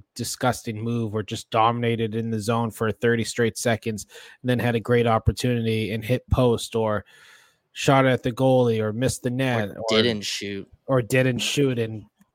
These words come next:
Speaker 1: passed up another opportunity. Uh, 'cause that ha-, that happens a lot with a guy like him. So I, I kinda,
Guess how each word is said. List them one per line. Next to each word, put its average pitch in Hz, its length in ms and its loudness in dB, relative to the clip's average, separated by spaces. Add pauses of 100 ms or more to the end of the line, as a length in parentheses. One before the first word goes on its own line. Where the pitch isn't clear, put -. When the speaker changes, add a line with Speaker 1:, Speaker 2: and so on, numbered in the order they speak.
(320)
Speaker 1:
passed - 380 4
up 123 180 0
another 120 400 2
opportunity. 110 840 -2
Uh, 101 280 -4 (1600)
'cause - 140 -18
that 156 180 4
ha-, 147 160 4
that 139 220 2
happens 127 320 0
a 117 40 -2
lot 110 220 -2
with 104 140 -8
a 107 40 -6
guy 104 180 -4
like 95 200 -8
him. 101 160 -10
So 113 140 -6
I, 117 320 -2
I 131 40 0
kinda, 135 480 -2